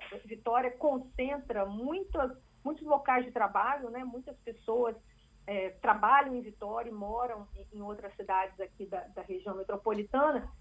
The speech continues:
e também com uma, uma possibilidade aí de, de crescimento, né? Importante se a gente pensar que em torno de nove, dez por cento, doze por cento, alguns estudos, é,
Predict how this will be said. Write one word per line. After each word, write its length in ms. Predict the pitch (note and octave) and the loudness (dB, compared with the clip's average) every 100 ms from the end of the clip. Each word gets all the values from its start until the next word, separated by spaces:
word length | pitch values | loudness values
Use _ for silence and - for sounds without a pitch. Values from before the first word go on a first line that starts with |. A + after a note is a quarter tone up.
| - _ - | -20 _ -6
e 100 | C4 | 0
também 760 | F4+ E4+ B3 B3 C4+ F4+ G#4 - - | 4 6 10 10 8 2 -4 -8 -10
com 220 | D#4+ D#4 | -6 -4
uma, 480 | D#4+ D#4+ D4+ C4 A#3+ | -2 0 0 0 -6
uma 360 | A3+ A3+ A#3 A3 _ - | -12 -8 -8 -8 _ -6
possibilidade 800 | B3 B3 C4 B3+ G#3+ A3+ A#3 A3 | -6 -6 -12 -8 -2 0 0 -2
aí 220 | A3 A3+ | -6 -6
de, 220 | A3+ B3+ | -12 -14
de 120 | - G#3 | -14 -10
crescimento, 880 | D4 C4+ - F4 D4 A#3+ G#3+ - | -6 -6 -6 -2 0 0 -2 -10
né? 240 | G3 G#3+ A#3+ | -8 -6 -6
Importante 840 | A#3+ A#3+ A#3+ - A3+ A#3 B3 - _ _ - | -6 -6 -6 -2 -2 -2 -4 -14 _ _ -14
se 80 | - | -10
a 20 | |
gente 260 | G#3+ B3 - _ | -8 -8 -12 _
pensar 580 | C4+ B3+ B3 - G#3+ G#3 | -2 -2 -2 2 2 2
que 220 | - G#3 - - - | -6 -10 -12 -16 -10
em 80 | G#3+ | 4
torno 340 | A#3+ A#3+ A#3+ | 6 6 4
de 140 | A3 | -2
nove, 680 | A3 G#3 A#3 A#3+ A#3 G#3 G#3 - | 0 2 4 4 2 -2 -10 -4
dez 240 | A3 A#3+ - | -2 -4 -8
por 120 | A3+ G#3 - | -16 -14 -8
cento, 340 | A3+ A3+ G#3+ | -4 -4 -8
doze 560 | G3 A#3 C4+ D#4 C4 B3+ | 2 6 6 4 2 -4
por 220 | - G#3+ - | -8 -10 -6
cento, 340 | A3+ A#3 A3 G#3 | -2 -2 -2 -4
alguns 320 | G3+ A#3 G#3+ | -4 -4 -6
estudos, 680 | G#3 - B3+ C4+ G#3+ G#3 - _ _ _ - | -10 -6 -4 -2 -2 -6 -8 _ _ _ -2
é, 280 | G#3 G3+ | 0 0